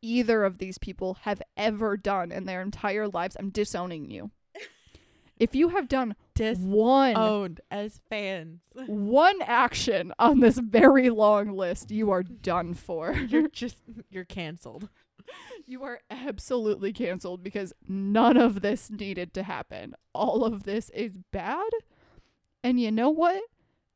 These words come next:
Speaker 1: It only gets worse from here. <laughs>
Speaker 2: So, uh, I want to end this episode on two different high notes. One of those is a badumts.
Speaker 1: Badumts.
Speaker 2: Uh,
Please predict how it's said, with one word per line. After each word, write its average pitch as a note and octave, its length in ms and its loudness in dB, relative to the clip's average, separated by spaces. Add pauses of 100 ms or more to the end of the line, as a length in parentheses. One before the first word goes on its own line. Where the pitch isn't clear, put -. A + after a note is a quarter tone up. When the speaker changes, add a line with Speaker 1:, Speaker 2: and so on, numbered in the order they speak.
(100)
Speaker 1:
It A3 160 0 (140)
only B3 340 2
gets A#3+ 240 -4
worse G3 320 -6
from G#3+ 220 -8
here. G3+ 400 -12 (680)
<laughs> D4+ 560 -6 (140)
Speaker 2:
So, C#4 340 -6
uh, A3 200 -10 (880)
I A3+ 60 -12
want A#3+ 260 -10 (560)
to B3+ 440 -10 (520)
end G3+ 380 -14 (240)
this F#3+ 400 -14
episode F#3+ 600 -12 (140)
on F3 400 -10
two D4+ 240 -12
different F#3+ 360 -14
high F3+ 220 -16
notes. - 500 -18 (260)
One F3 200 -14
of G3+ 120 -10
those D#3+ 180 -12
is F3 140 -18
a D#3+ 40 -16
badumts. - 680 -18 (720)
Speaker 1:
Badumts. - 480 -20 (340)
Speaker 2:
Uh, E3+ 320 -10